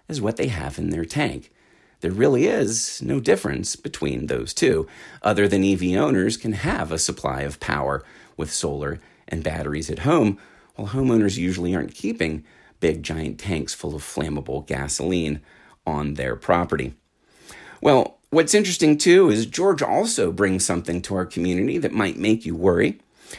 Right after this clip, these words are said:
where he then goes across the country and says, "What are they going to do about the fact that the federal government would like to have charging stations every fifty miles?" There are people quoted in Montana saying that,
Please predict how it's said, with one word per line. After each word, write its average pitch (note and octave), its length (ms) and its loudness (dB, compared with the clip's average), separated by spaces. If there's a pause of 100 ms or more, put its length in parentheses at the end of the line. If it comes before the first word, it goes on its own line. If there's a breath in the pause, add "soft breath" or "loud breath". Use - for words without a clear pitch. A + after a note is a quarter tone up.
(220 loud breath)
where B2 180 6
he C#3+ 180 4
then F#3 260 4
goes D#3+ 400 2 (180 loud breath)
across D#3 360 0
the B2+ 100 -2
country D3 480 4
and A2 140 4
says, G#2 280 4 (140 loud breath)
"What G#3+ 220 0
are G3+ 80 4
they D#3+ 120 2
going B2 280 -2
to G#2 120 -6
do C#3+ 520 -2
about F2+ 300 2
the F#2 60 -2
fact F2 340 0
that D#2 120 -2
the F#2 60 -4
federal D#3 380 2
government B2+ 580 -2
would F#2+ 240 -2
like F#2 260 0
to G#2 80 -2
have G2 160 -2
charging C3 480 2
stations G#2 640 -2
every C3 300 -4
fifty - 420 -8
miles?" C3+ 640 -6 (840 loud breath)
There - 200 2
are F#2 180 4
people - 480 0 (300 loud breath)
quoted C3+ 640 4
in D#2+ 420 -2 (100)
Montana G2+ 920 4
saying F2+ 400 2
that, - 160 0